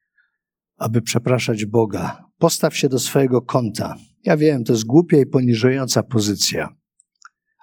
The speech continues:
ale pokora jest dobra dla każdego z nas, o każdej porze, wierzcie mi. W tym upokorzeniu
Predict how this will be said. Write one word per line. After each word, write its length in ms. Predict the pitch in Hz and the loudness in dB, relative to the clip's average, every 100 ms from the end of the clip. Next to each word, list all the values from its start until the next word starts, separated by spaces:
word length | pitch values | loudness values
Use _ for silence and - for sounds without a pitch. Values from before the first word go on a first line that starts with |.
| - | -2
ale 200 | 127 123 | 0 2
pokora 420 | 127 113 160 147 | -2 0 0 0
jest 160 | 123 | 0
dobra 300 | 117 127 120 | 0 0 0
dla 140 | 110 110 | 0 -2
każdego 420 | 113 101 113 107 | -4 -2 0 0
z 100 | 98 | -2
nas, 260 | 107 92 - | -4 -4 -8
o 60 | |
każdej 360 | - 123 107 104 | -2 -2 0 -2
porze, 420 | - 98 80 - _ - | -2 -4 -4 -8 _ -4
wierzcie 360 | - - - | -2 0 0
mi. 140 | 69 - - _ _ _ _ _ _ _ _ _ _ _ _ _ _ _ - - _ - _ _ - - - - - - _ _ | -2 -4 -8 _ _ _ _ _ _ _ _ _ _ _ _ _ _ _ -20 -20 _ -20 _ _ -18 -14 -14 -14 -16 -20 _ _
W 120 | - | -12
tym 180 | 220 233 | -10 -8
upokorzeniu 800 | 220 190 151 143 127 190 127 | -6 -6 -4 -4 -2 -2 -4